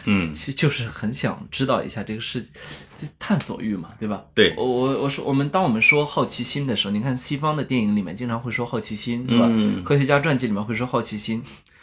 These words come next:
Speaker 2: 我感受到的好奇心其实不是一个很虚的东西。
Speaker 1: 嗯。
Speaker 2: 呃，就是它没有可以复制的模板。
Speaker 1: 对。
Speaker 2: 你可以说，呃，我以前很喜欢一个物理学家叫，叫，叫理查德·费曼，
Speaker 1: 对。
Speaker 2: 是吧？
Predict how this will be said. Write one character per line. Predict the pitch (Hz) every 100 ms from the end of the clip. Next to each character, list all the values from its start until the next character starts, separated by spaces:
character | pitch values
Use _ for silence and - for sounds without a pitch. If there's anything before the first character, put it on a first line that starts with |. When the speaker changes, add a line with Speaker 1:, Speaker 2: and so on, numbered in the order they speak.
| - - - - - -
Speaker 2:
我 | - 127 127 117
感 | 120 117
受 | 110 170 143
到 | 107
的 |
好 | 104 127
奇 | 107 113
心 | 104 120 120
其 | -
实 | 120 - 107 107 139 _ _ _ _ _ -
不 | 117
是 | - - 120
一 | 101
个 | 107 101 95
很 | 90
虚 | - - 123
的 | 98
东 | 98 98
西。 | - -
Speaker 1:
嗯。 | 95 85 - _ -
Speaker 2:
呃， | - 120
就 | 147
是 | 127 120 107 - _ -
它 | 143
没 | 135
有 | 139 113
可 | 131
以 | 123
复 | - 131
制 | 120
的 | 107
模 | 95 98
板。 | 92 60 _
Speaker 1:
对。 | 95 98
Speaker 2:
你 | 123
可 | 160
以 | 135
说， | - 131 131 - - _ _ -
呃， | 117 107
我 | 113
以 | 113
前 | 127
很 | 117
喜 | 120 113
欢 | 104
一 | 113
个 |
物 | 117
理 | 104
学 | 104 104
家 | 104
叫， | 104 95 - - - -
叫， | 107 - -
叫 | 117 101
理 | 98 98
查 | 117
德· | 110
费 | 120 131
曼， | 120 120 - _ -
Speaker 1:
对。 | 123
Speaker 2:
是 |
吧？ | 110